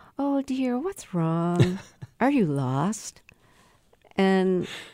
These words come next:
Speaker 1: I'd have to say, "No, I'm not lost. I'm just lost in thought, like I always am," you know, so.
Speaker 2: Mm-hmm. When you started to lose that shyness, when you started to figure that out, were there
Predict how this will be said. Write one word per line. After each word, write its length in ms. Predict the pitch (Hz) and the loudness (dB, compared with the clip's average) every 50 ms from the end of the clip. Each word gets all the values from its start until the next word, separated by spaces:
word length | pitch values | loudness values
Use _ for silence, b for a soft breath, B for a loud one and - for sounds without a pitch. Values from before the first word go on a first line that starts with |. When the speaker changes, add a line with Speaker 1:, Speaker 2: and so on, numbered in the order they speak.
| B B B | B B B
Speaker 1:
I'd 80 | 196 202 | -2 -2
have 100 | 208 196 | -2 -2
to 60 | - | -2
say, 140 | 220 202 185 | 0 0 2
"No, 260 | 175 170 165 170 175 | 2 2 2 2 2
I'm 100 | 170 156 | 2 0
not 180 | 160 180 196 - | 0 0 0 0
lost. 320 | 147 151 147 160 - - | 0 0 0 0 -2 -4
I'm 100 | 156 156 | -6 -4
just 400 | - 165 165 170 - - _ - - _ _ - | -2 -2 -4 -4 -4 -10 _ -20 -20 _ _ -8
lost 280 | 151 135 151 170 - | -8 -8 -8 -8 -8
in 80 | 208 202 | -8 -6
thought, 360 | - 294 311 277 - - - | -4 -2 0 0 0 -2 -2
like 220 | - 147 147 - - | -4 -8 -6 -6 -8
I 140 | 160 165 | -8 -4
always 280 | 185 226 220 208 202 185 | -4 -2 -2 -2 -2 -2
am," 300 | 156 131 131 - - - | -4 -4 -4 -4 -6 -6
you 140 | - 165 160 | -4 -2 -2
know, 220 | 143 139 135 135 139 | -2 -2 -4 -6 -6
so. 140 | 147 120 110 | -4 -2 -2
Speaker 2:
Mm-hmm. 260 | 101 107 107 107 107 110 - _ _ _ _ _ _ _ _ _ _ - | 0 0 -2 -2 -4 -8 -10 _ _ _ _ _ _ _ _ _ _ -4
When 160 | 113 110 104 | -2 0 0
you 60 | 98 | 0
started 400 | - - - 120 113 110 107 - | -2 -2 2 2 4 4 2 -2
to 200 | - 101 87 87 - - | -4 -10 -10 -12 -14 -10
lose 340 | - 131 110 113 120 113 101 | -4 2 6 8 8 8 8
that 180 | 110 101 - - | 4 2 2 4
shyness, 240 | - 107 104 101 | 4 4 4 4
when 80 | - 104 | 2 0
you 60 | 98 | -2
started 220 | - - 98 95 90 | 0 0 -2 -4 -4
to 60 | - | -8
figure 260 | - - 98 98 95 | -10 -8 -4 -2 -2
that 180 | 95 95 95 95 | 0 0 0 0
out, 300 | 95 95 92 90 - - b b b b b b b b b - | 0 0 -2 -4 -8 -16 b b b b b b b b b -6
were 200 | 123 117 110 104 | 0 2 2 2
there 480 | 92 101 95 95 95 95 95 90 - | 2 2 0 0 0 0 -2 -4 -6